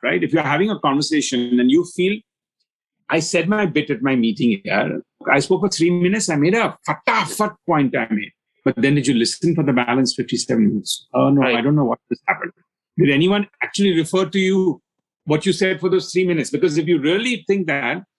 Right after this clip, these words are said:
Speaker 1: then someone will say, you know, as Ronnie said earlier, "If nobody said that, I,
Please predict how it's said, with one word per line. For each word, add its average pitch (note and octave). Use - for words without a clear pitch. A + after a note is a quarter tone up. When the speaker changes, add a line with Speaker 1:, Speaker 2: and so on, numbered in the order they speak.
Speaker 1:
then E3+
someone G3
will G3+
say, F#3
you D#3
know, F#3+
as D3
Ronnie D3
said C#3
earlier, B2+
"If -
nobody C#3
said D3+
that, A2+
I, C3+